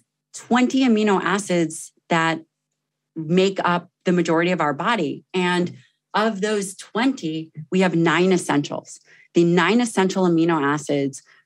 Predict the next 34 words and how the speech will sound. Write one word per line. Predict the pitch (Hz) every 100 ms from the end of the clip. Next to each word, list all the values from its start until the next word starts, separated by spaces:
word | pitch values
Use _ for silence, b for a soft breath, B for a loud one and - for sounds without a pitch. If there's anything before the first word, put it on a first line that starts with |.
| _
are | 160 156 156 156
what | 170 170
we | 175
really | 160 151 147
need. | 135 - - -
For | - 165
example, | 160 151 151 -
I |
mean, | 185
we | 202
need | 196 170
all | 143
of | 143
them. | 135 139 139 -
And | 151 143 139
depending | 135 165 - 180 175
on | 170 156 156
if | 156 160 156
our |
body | 151 151
is | 151 147
under | 143
stress, | 139 - 147 147 -
we | 170
cannot | 170 165 151 147
keep | - 165
up | 147 147
with | 151 139
our | 139 139 -
essential | - 156 156 151
amino | 143 139 127
acid | 120 139 -
intake, | 127 143 - -
like, | 139 135